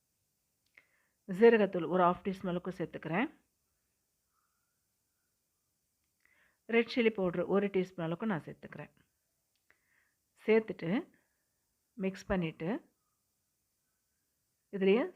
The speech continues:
சால்ட்டும் சேர்த்துட்டு நம்ம வேக வச்சு வச்சிருந்தோம் இல்லையா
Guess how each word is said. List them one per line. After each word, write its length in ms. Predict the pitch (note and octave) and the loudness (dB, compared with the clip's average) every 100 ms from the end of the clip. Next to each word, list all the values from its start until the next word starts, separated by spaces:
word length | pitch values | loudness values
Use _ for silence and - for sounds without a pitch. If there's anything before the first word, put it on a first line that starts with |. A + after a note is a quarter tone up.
| - | -6
சால்ட்டும் 440 | F#3+ F3+ F3+ F#3+ F#3+ | 0 0 0 -4 -4
சேர்த்துட்டு 380 | D#3+ F#3 - G#3+ - _ _ _ _ _ _ _ _ _ _ _ _ _ _ _ _ _ _ - | -6 -8 -6 -6 -8 _ _ _ _ _ _ _ _ _ _ _ _ _ _ _ _ _ _ -2
நம்ம 160 | G#3 G3+ G3+ | 2 4 4
வேக 220 | A3+ A#3 | 4 2
வச்சு 180 | G3 G3 | 0 -2
வச்சிருந்தோம் 480 | F3 - E3+ D#3+ D3+ | -4 -2 -4 -2 -4
இல்லையா 240 | D#3 F3+ | -2 0